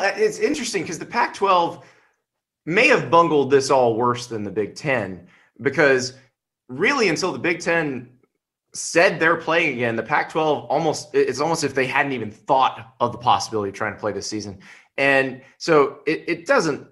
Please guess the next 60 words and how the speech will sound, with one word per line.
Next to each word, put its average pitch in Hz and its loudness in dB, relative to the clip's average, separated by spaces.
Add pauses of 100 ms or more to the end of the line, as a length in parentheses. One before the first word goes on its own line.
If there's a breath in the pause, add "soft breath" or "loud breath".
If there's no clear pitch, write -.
(440)
look 131 0
good. 113 0
They're, 123 0
they're 131 -4
hardly 165 2
getting 117 -2
any 104 -8
games 113 -6
in, 107 -4 (240 loud breath)
but 190 2
at 165 -2
least 302 -2
they've 196 4
been 143 -2
flexible. 117 -4
That's, 240 -2
that's 294 -2
the 214 -4
one 196 2
thing. 147 0
They 180 4
have 254 0
tried 165 2
to 131 -6
be 120 -4
very 135 2
flexible. 131 -2 (220 loud breath)
Uh, 113 2 (160)
they 208 2
created 175 2
a, 107 0
a 107 -2
Cal 156 4
Washington 113 0
game 104 -6
on 101 -6
two 147 -12
days' 117 -4
notice 101 -6
and, 92 -14 (280 soft breath)
and 104 -10
played 151 2
that 127 4
on 110 0
a 104 -8
Sunday. 113 -4 (240 loud breath)
And, 160 0
and 151 -4
if 151 -6
you're 202 0
the 185 -4
Big 240 -8
Ten, 302 -6
you 214 -4
should 175 -8
look 247 -8
at - -8
that 165 0
and 123 -8
say 147 -2